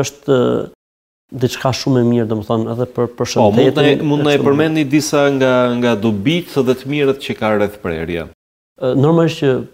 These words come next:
Speaker 1: po të lexosh, domethënë, anën shkencore të rreth prerjes, të synetliku, domethënë, gjejmë shumë të mira, që është ruajtja nga infeksionet. Madje unë po lexoja para disa ditësh për këtë temë dhe po shija se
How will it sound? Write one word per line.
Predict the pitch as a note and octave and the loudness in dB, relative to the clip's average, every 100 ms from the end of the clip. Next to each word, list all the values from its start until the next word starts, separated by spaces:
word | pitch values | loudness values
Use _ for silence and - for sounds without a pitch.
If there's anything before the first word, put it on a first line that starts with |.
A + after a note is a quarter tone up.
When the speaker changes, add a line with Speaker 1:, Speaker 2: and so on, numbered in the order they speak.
| A2 G2+ - | -10 -10 -8
Speaker 1:
po | - D3+ | -4 -2
të | D3+ | 0
lexosh, | C3 C#3 A#2+ | 0 0 0
domethënë, | A#2 A2 A#2 A2+ A2+ - - - - A#2 | 0 -2 -2 -4 -6 -10 -12 -14 -10 -4
anën | B2+ C3+ B2+ | 0 2 0
shkencore | - B2 A2+ B2+ A#2+ B2 C#3 - | 0 -4 -2 2 4 2 0 -6
të | A2+ | -2
rreth | A2+ G#2 | -2 -2
prerjes, | B2+ A2+ A#2+ A#2+ | -2 0 0 -6
të | - | -12
synetliku, | A2+ B2+ A#2 - B2 B2 D3+ - | -6 -2 -2 -2 -4 -2 -2 -4
domethënë, | B2+ B2 A2 C3+ A#2 | -8 -8 -4 -2 0
gjejmë | C3 B2+ B2+ - _ - | 0 -2 -4 -14 _ -12
shumë | - D#3 C3+ A#2+ - | -4 -2 -2 -4 -10
të | - A#2+ | -2 0
mira, | A2 A#2 C3 - _ _ | 0 0 -4 -8 _ _
që | - B2 | -6 -6
është | A#2+ | -2
ruajtja | B2 B2+ A#2+ A#2+ | 0 2 2 0
nga | A2+ A2+ | -2 -2
infeksionet. | G#2+ A2 - B2+ B2 A#2+ A#2+ - A#2+ | -4 -8 -8 -4 -2 -2 -6 -4 -2
Madje | A#2+ B2+ | 2 2
unë | B2 | 2
po | |
lexoja | B2+ A#2 D3 C3+ B2 | 0 2 2 4 2
para | - A#2 | 0 -2
disa | A2+ - A#2 | -2 -4 -4
ditësh | A#2 A2+ D3 - - _ _ _ _ - | -4 -4 -6 -8 -16 _ _ _ _ -8
për | A#2+ | -6
këtë | - B2+ | -2 -2
temë | - B2+ C#3 | 2 2 2
dhe | B2 | -2
po | - A#2+ | -4 -4
shija | - C#3+ C3 | -2 0 0
se | - A#2+ | 0 -2